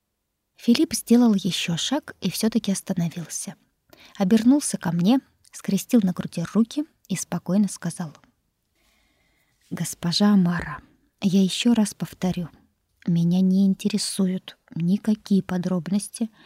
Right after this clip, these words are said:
ваших взаимоотношений с его императорским высочеством. Лорд-протектор дал мне задание оберегать вас от неприятностей. И своим долгом я считаю его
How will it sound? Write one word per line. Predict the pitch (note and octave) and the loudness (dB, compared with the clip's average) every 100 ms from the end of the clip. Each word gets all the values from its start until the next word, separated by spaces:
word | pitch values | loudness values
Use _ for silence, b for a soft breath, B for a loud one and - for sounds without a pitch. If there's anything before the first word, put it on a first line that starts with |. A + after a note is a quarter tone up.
| b b | b b
ваших | F3+ F#3+ E3+ F3 | 0 2 2 -2
взаимоотношений | - E3 E3+ - E3+ - E3+ E3 G#3+ A#3+ - | -6 -6 -6 -6 -4 -2 -2 2 2 2 -6
с | - | -8
его | F3 F3 F#3 | -4 -2 -2
императорским | - E3+ E3+ E3+ E3+ E3 - F3+ | -2 -2 -2 -2 -2 -6 -6 -8
высочеством. | E3+ - - E3 - - F3+ G3+ _ _ _ _ b b b b b | -6 -6 -8 -10 -12 -14 -14 -14 _ _ _ _ b b b b b
Лорд-протектор | F#3+ G#3+ - - G3 - A#3+ - G3 | 2 2 0 -2 -2 0 -2 0 -2
дал | F#3 F#3+ G3+ | 0 2 4
мне | F#3 F3+ | 4 4
задание | G3 F3 F3+ E3+ E3 D3+ - _ _ | 2 2 2 0 -2 -4 -10 _ _
оберегать | F#3+ F3 F#3+ F#3+ E3+ F#3+ F#3+ - | -2 0 2 2 0 0 0 -2
вас | F#3 F3+ - | -6 -4 -8
от | E3 | -6
неприятностей. | E3+ - E3+ - - D3 - - - _ _ _ _ B B | -6 -4 -6 -8 -14 -16 -16 -20 -20 _ _ _ _ B B
И | - | -2
своим | G3+ G#3 A3 A#3 F#3 | 2 6 10 10 8
долгом | A#3 C4+ F#3 D#3 _ - | 6 4 2 -2 _ -6
я | F3 | -2
считаю | E3 - F#3 - G3+ A3 | -2 -2 -4 0 2 4
его | G#3+ A3+ G#3 A#3+ | 4 4 4 2